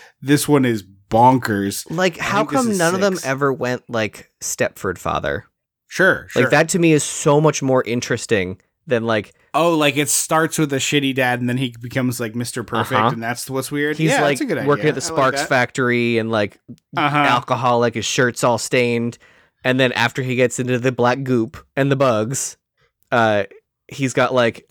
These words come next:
Speaker 2: a suit and tie on, his hair's combed
Speaker 1: Mm-hmm.
Speaker 2: over, and he's, like,
Speaker 1: I like
Speaker 2: making
Speaker 1: it.
Speaker 2: moves.
Speaker 1: I like it.
Speaker 2: And then,
Speaker 1: Yeah.
Speaker 2: 'cause then it's
Speaker 1: I
Speaker 2: harder
Speaker 1: like
Speaker 2: to
Speaker 1: it.
Speaker 2: be like, "There's something wrong with my dad." And it's like, "Well, what is it?" "Well, he's a caring father who goes to his job now." And they're
Speaker 1: <laughs>
Speaker 2: like,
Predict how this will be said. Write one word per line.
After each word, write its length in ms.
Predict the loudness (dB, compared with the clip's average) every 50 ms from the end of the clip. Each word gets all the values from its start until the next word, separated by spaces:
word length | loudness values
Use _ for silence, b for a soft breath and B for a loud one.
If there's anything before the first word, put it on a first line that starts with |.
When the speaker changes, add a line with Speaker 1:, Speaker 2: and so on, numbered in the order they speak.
| _
Speaker 2:
a 100 | -8 -8 -8
suit 320 | -8 -8 -4 -2 -2 -2
and 120 | -2 -4 -6
tie 340 | -2 0 2 4 4 4 4
on, 300 | 2 0 0 -2 -2 -2
his 160 | -4 -4 -4
hair's 420 | -4 0 4 4 4 4 4 0
combed 320 | -6 -4 0 0 2 2 4
Speaker 1:
Mm-hmm. 240 | 2 2 2 0
Speaker 2:
over, 180 | -2 -2 -2 -4
and 100 | -4 -6
he's, 280 | -4 -4 -4 -4 -2 -2
like, 320 | 0 0 0 0 -4 -8 _ _ _ _ _ _ _ _ -8
Speaker 1:
I 120 | -4 -2 0
like 180 | 2 2 2
Speaker 2:
making 160 | 2 2 0
Speaker 1:
it. 60 | 0 0
Speaker 2:
moves. 200 | 0 -2 -2 -2
Speaker 1:
I 40 |
like 220 | 0 -2 -2 -2 -2
it. 180 | -6 -10 -10 _ _ _ _ _ _ _ _ -4
Speaker 2:
And 140 | -2 0 2
then, 80 | 2
Speaker 1:
Yeah. 100 | 2 2
Speaker 2:
'cause 140 | 2 0 2
then 140 | 2 2 0
it's 140 | 0 -2 -4
Speaker 1:
I 20 |
Speaker 2:
harder 280 | -2 0 0 2 2 2
Speaker 1:
like 80 | 0 0
Speaker 2:
to 60 | -2
Speaker 1:
it. 40 | -2
Speaker 2:
be 140 | 0 0 2
like, 260 | 2 2 0 0 -4 b b b
"There's 160 | -4 -4 -2
something 320 | 0 -2 0 0 0 0 2
wrong 240 | 2 2 2 2 2
with 140 | 0 0
my 140 | 0 -2 -2
dad." 380 | 0 2 2 2 2 0 -2 -4
And 80 | -6
it's 120 | -6 -6 -8
like, 120 | -6 -2
"Well, 140 | 0 0 2
what 140 | 2 4 2
is 160 | 2 2 0
it?" 120 | -4 -2
"Well, 140 | 0 0 2
he's 160 | 2 2 2
a 80 | 0 0
caring 380 | 0 0 0 2 2 0 -2 -2
father 420 | 0 0 0 2 2 2 0 0
who 200 | 0 -2 -4 -6 b b b b b
goes 260 | 0 0 0 0 -2
to 60 | -4 -4
his 140 | -4 -4 -2
job 320 | 0 0 0 0 0 -2
now." 220 | -4 -2 -2 0 0
And 100 | 0 0
they're 80 | 2
Speaker 1:
<laughs> 80 | 0 0
Speaker 2:
like, 100 | -2